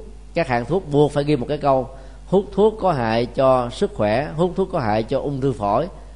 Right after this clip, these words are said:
hút thuốc có thể, thể dẫn đến nhiều bệnh tật nặng." Đó là một cái cách gây cái lệnh ý thức về tính tác hại của những độc tố này vào trong cơ thể, để con người dần dà từ bỏ nó,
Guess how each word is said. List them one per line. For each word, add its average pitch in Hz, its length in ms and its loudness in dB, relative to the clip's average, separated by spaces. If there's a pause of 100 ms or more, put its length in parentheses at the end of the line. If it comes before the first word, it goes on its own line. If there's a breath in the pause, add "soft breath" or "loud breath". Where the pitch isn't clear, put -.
(120 loud breath)
hút 175 200 -2
thuốc 185 140 2
có 185 60 -4
thể, 131 160 0
thể 127 120 2
dẫn 127 280 2
đến 185 240 2
nhiều 135 360 4
bệnh 113 200 -2
tật 113 180 -6
nặng." 107 240 -4 (1400)
Đó 151 80 2
là 156 100 4
một 113 140 0
cái 139 100 -4
cách 180 160 -2 (420 loud breath)
gây 175 520 6
cái 196 100 2
lệnh 123 480 2
ý 247 220 6
thức 277 320 0 (400)
về 127 220 6
tính 247 340 0
tác 262 340 0
hại 113 180 -2
của 165 100 -2
những 147 180 -2
độc 120 240 -4
tố 220 160 4
này 120 200 2
vào 110 120 2
trong 127 160 -4
cơ 135 120 0
thể, 110 200 -2 (100)
để 143 260 4
con 190 240 4
người 131 260 6 (560 loud breath)
dần 123 340 0
dà 113 200 4
từ 151 340 2
bỏ 110 160 4
nó, 156 260 0